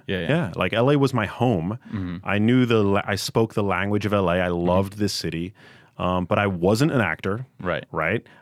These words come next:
Speaker 2: I wasn't, like, really making it as a musician, nor was it my intent to do so. And, uh, and as a host, like, by the way, that, that's a, that, that job of being a host is something that existed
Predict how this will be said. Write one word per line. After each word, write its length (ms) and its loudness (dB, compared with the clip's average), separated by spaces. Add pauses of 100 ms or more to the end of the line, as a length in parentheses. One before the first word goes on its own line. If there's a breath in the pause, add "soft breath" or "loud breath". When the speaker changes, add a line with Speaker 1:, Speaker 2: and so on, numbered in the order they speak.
Speaker 2:
I 400 0
wasn't, 800 0 (100)
like, 400 -2 (160)
really 680 0 (220)
making 360 2
it 80 2
as 100 2
a 60 2
musician, 460 0
nor 180 2
was 180 0
it 140 -4
my 160 -4
intent 400 -8
to 80 -10
do 180 -8
so. 380 -6 (560 loud breath)
And, 320 0
uh, 380 2 (440)
and 140 0
as 120 2
a 80 2
host, 800 0
like, 320 0 (520 loud breath)
by 140 2
the 80 6
way, 420 2
that, 260 0 (200)
that's 340 2
a, 200 4 (180)
that, 320 0
that 360 0
job 500 2
of 100 -6
being 200 0
a 40 0
host 380 -2
is 80 -2
something 280 0
that 100 2
existed 680 0